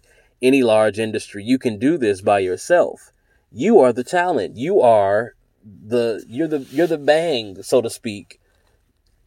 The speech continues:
behind the buck. And that was, that was troubling to me. It bothered me. It, it kinda disgusted me. And then she performed her scene.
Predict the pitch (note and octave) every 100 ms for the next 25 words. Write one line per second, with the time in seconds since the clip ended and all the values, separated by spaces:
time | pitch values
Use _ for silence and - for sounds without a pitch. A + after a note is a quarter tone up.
0 | A2 A#2 C#3 C3+ A#2+ A#2 E3+ - - -
1 | - _ _ _ _ _ _ _ - B2+
2 | D3+ D3+ D3 B2+ - C3 D3 B2 B2 -
3 | - G3 D3+ G#2+ F#2+ A2 F#2 G2 G2+ D#3
4 | F3 D3 G#2+ F#2 C2 - - A2 A2 -
5 | A2 - D#3+ D3 C3 - C#3 A#2+ G#2 C2+
6 | - - _ _ _ _ _ C3 C3 B2+
7 | B2 B2 A#2+ A#2+ _ _ _ _ _ _
8 | _ _ _ _ B2 C3 D#3+ - C#3 B2+
9 | C3 A#2+ A2+ G#2 G2+ -